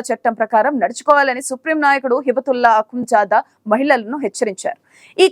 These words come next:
కొత్త చట్టం ప్రకారం మహిళలు, ముస్లిమేతర పురుషులు, మహిళల ముందు కూడా తమను తాము పూర్తిగా కవర్ చేసుకోవాల్సిందే. అంతేకాకుండా మహిళలు బిగుతువుగా, పొట్టిగా ఉన్న దుస్తులు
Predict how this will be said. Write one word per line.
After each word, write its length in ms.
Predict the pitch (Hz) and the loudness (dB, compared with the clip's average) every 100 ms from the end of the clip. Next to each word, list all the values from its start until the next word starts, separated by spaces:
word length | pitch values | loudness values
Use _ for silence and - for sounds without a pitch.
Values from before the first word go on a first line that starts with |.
| - | 2
కొత్త 180 | 370 523 494 | 0 0 0
చట్టం 260 | 480 415 381 | 0 0 0
ప్రకారం 340 | 370 370 339 277 | 4 4 4 2
మహిళలు, 360 | 269 349 359 269 285 | 0 2 2 0 -4
ముస్లిమేతర 500 | 220 339 330 302 254 233 | -8 -4 0 0 0 -2
పురుషులు, 360 | 214 233 247 339 392 _ 220 | -4 -2 -2 -2 -4 _ -2
మహిళల 320 | 214 269 269 214 196 | 0 2 0 0 -4
ముందు 200 | 202 381 247 | -4 -2 2
కూడా 200 | 196 170 _ _ _ | 2 0 _ _ _
తమను 280 | 254 240 220 214 | 2 2 0 0
తాము 180 | 208 196 - | 0 -2 -2
పూర్తిగా 360 | 254 254 254 311 220 | -2 0 2 2 2
కవర్ 200 | 220 277 | -2 0
చేసుకోవాల్సిందే. 600 | 277 - 262 262 220 190 - _ - | -2 2 0 0 -6 -10 -12 _ -16
అంతేకాకుండా 640 | 226 214 226 240 247 233 233 269 | -6 -2 2 2 2 2 2 2
మహిళలు 380 | 202 240 233 208 277 _ _ 202 | -2 0 -2 -2 -4 _ _ -2
బిగుతువుగా, 520 | 233 277 247 208 190 - _ - | 0 2 2 4 2 0 _ -2
పొట్టిగా 360 | 240 - 285 247 202 | 0 0 4 4 4
ఉన్న 140 | 196 185 - - | -6 -8 -8 -6
దుస్తులు 340 | 226 233 311 | -6 -4 0